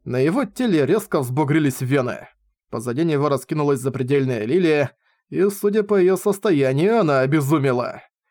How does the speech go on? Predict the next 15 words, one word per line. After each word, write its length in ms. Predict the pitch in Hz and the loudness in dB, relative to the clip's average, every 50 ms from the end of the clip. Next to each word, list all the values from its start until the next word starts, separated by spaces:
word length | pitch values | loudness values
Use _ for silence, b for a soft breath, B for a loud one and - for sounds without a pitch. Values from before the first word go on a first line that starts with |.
| _ _ _ - | _ _ _ -12
Как 180 | - - - | -10 -10 -6
только 300 | - 147 160 147 - 143 | -2 -2 -2 0 0 -2
появился 500 | 135 135 135 139 139 160 160 139 - 143 | 0 0 0 2 2 0 0 -2 -2 -4
пятицветный 560 | 127 139 123 135 123 - 147 160 151 151 143 131 | -4 -4 -6 -6 -6 -4 -4 -4 -4 -4 -6 -6
цветок, 520 | - 127 123 123 - 185 170 - - - _ _ _ _ _ _ _ - | -6 -8 -6 -2 -2 -2 -2 -2 -6 -12 _ _ _ _ _ _ _ -20
скелет 480 | - - - 131 143 214 247 - - | -20 -14 -8 -6 -4 -2 -2 -2 -2
неожиданно 600 | 170 165 165 156 147 131 151 220 190 170 160 147 | 0 0 0 2 2 0 0 -2 0 0 0 0
застыл 440 | 127 123 135 - - - 269 247 185 | 0 0 -2 -4 -4 -4 -2 0 0
и 40 | 151 | 0
посмотрел 500 | 131 143 - - 139 139 131 196 220 180 | -2 -4 -6 -4 -4 -2 0 0 0 0
на 120 | 151 147 139 | 0 0 -2
Манхау 440 | 135 131 120 - 226 233 196 160 131 | -2 -4 -2 -2 0 0 2 0 0
своими 360 | - - 123 151 185 175 156 | -2 -2 -2 0 2 2 0
пустыми 440 | 131 143 139 127 - - 165 151 143 | 0 -2 -4 -4 -2 -2 -2 0 0
глазницами. 840 | 139 139 135 127 127 160 156 139 - - 135 120 117 98 69 - | 2 2 2 2 2 0 0 -2 -2 -4 -4 -4 -4 -6 -10 -14